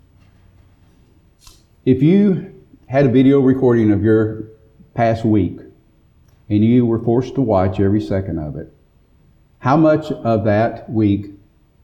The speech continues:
would you say was being lived unto the Lord, in obedience to Him, where He is truly in control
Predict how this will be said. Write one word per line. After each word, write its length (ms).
would 180
you 120
say 300
was 220
being 320
lived 460
unto 300
the 100
Lord, 460
in 120
obedience 520
to 120
Him, 420
where 140
He 180
is 140
truly 380
in 160
control 880